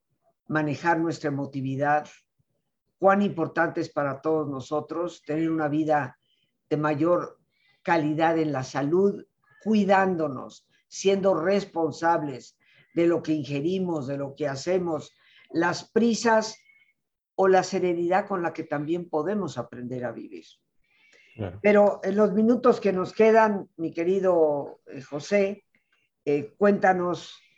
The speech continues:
Speaker 1: de esto y, por supuesto, de cómo podemos colaborar con el Banco Nacional de Demencias.
Speaker 2: Mira, Rosita, eh, también hay una cosa que, que me gustaría comentarte,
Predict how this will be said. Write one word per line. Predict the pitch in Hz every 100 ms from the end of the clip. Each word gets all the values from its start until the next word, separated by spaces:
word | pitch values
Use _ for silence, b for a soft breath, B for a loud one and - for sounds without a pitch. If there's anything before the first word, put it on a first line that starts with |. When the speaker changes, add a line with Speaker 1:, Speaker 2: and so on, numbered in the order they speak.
| _ _ _ -
Speaker 1:
de | 160 175
esto | 190 - 208 202
y, | 214 208 214 175 -
por | 160
supuesto, | 151 139 180 165 185 180 175 - -
de | 139 151 -
cómo | 185 190 -
podemos | 156 165 175 160
colaborar | - 147 143 139 156 160 123 - _ _ _ _ _ _
con | 185 180 170 - -
el | 151
Banco | 151 156 147
Nacional | 143 123 143 139 139
de | 131
Demencias. | 127 120 - - - - - _ _ _ _ _ - 92 87 - B B B B - - _ _ -
Speaker 2:
Mira, | 151 165
Rosita, | 156 147 127 139 -
eh, | 113 113 110 107
también | 107 113 135 147
hay | 143
una | 143 131
cosa | 127 120 -
que, | - 113 113 101 92 -
que | 107
me | 95
gustaría | 92 92 104 101 110
comentarte, | 110 107 92 87 101 101 - 90 90